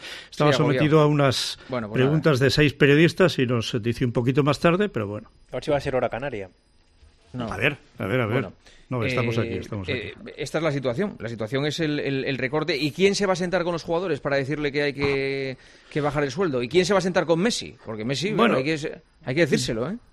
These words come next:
Speaker 1: De momento parece ser que Bartomeu y Óscar Grau son los primeros que han hablado con Piqué y a partir de ahí se ha de buscar un representante, porque no tienen dentro del comité de empresa los jugadores del primer equipo y ese representante es el que tendrá que estar en esa negociación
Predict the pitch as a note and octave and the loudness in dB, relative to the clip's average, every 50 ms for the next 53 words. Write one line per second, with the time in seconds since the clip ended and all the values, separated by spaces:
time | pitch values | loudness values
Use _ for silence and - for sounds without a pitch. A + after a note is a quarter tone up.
0 | _ - - D3 C#3 D3+ D3+ D#3+ F3+ E3+ G3+ F#3 F#3+ F3+ D3+ C3 E3+ - F3+ F3 | _ 0 4 4 6 6 6 6 6 6 8 8 8 6 6 6 6 6 6 6
1 | C#3+ B2 D#3+ D3+ D3+ C#3 D3+ D3+ D3+ D#3+ D3+ C#3+ D3+ D3 C3+ - - D3 C#3 C#3+ | 6 6 6 6 6 6 6 4 6 6 4 6 6 4 4 4 4 4 4 6
2 | D3+ E3 D#3+ D#3 C3 - D#3 D3 D3 B2+ - - C#3 C#3 D3+ C#3+ C#3+ B2 - - | 6 6 6 4 4 4 2 2 2 2 2 4 4 4 4 4 2 0 0 2
3 | C3+ C3+ C3+ C3+ C#3 C3+ C3 A#2+ D3 C#3 B2+ C#3+ C3 C3+ D#3+ E3 E3 D#3 C3 C3 | 2 2 4 4 2 2 2 0 0 0 0 0 2 4 4 6 6 6 4 4
4 | C3 G#2+ - C3+ B2+ C3 C#3 C#3 C#3+ D#3 F3 E3 - - C3 B2+ B2 B2+ - - | 0 0 0 0 2 2 4 4 4 4 4 2 2 2 2 2 2 0 0 0
5 | D3 A#2+ B2+ C3+ B2+ B2+ B2+ B2+ B2+ - B2+ B2 A#2+ C3+ B2+ B2 B2+ G2 A2+ G#2 | 2 2 2 2 0 0 0 0 0 0 0 2 2 0 0 0 0 0 0 0
6 | G2 A2+ A#2+ B2+ C3 A2 C3 C#3+ D3+ E3+ F#3 F#3+ - - - - - - - _ | 0 2 2 4 4 4 4 6 6 6 4 2 0 -6 -14 -16 -16 -16 -18 _
7 | - - B2+ B2+ B2 C3+ B2 A#2+ B2 A#2+ A2+ B2+ B2 A#2+ A#2 B2+ C3+ B2+ C3+ C3 | -4 -2 -2 0 0 2 2 2 2 2 2 2 0 2 2 2 2 2 2 0
8 | A#2 C3+ C#3+ - - - A2 G#2 A2 G#2 F#2 - - - A2+ A2+ A#2 B2 B2+ G#2+ | 0 0 0 0 0 0 -2 0 -2 -2 -4 -6 -6 -4 0 0 2 2 2 2
9 | C3+ C3 A2+ - C3 B2+ B2+ C#3 C#3+ B2+ - D#3+ D#3 D#3+ F3 G3 G3+ - - - | 0 0 2 2 2 2 2 2 0 2 2 2 2 4 2 2 2 0 -8 -18
10 | - - - - - _ _ - C3+ A#2+ A#2+ B2+ - - C3+ C3 C#3+ C3 C#3 B2 | -18 -18 -20 -20 -20 _ _ -2 0 2 2 2 4 2 2 4 2 2 2 0
11 | G#2 C3+ C3+ B2+ - D3 D3 D#3 D3 F3 F#3 G#3 G3 - - - B2+ - - C3 | 0 0 0 2 2 2 2 2 4 4 4 4 2 0 -4 -4 -4 -2 0 -2
12 | A#2+ A2 - C3 A2+ A2+ B2 A#2 A2+ A#2+ B2+ B2+ B2 - C3 A2 - - C3+ C3 | -2 -2 -2 -2 -2 0 0 0 0 0 0 0 0 0 0 0 0 0 -2 0
13 | C3+ C#3 C3 B2+ B2+ - - B2+ A2+ A2+ A#2+ C3+ D3 C#3 D3+ B2 - C#3+ B2+ - | 2 2 0 0 0 -2 -2 -2 -2 0 2 2 2 2 2 0 0 0 0 2
14 | - C#3 C#3+ D#3+ F3 F#3+ | 2 2 2 2 2 -2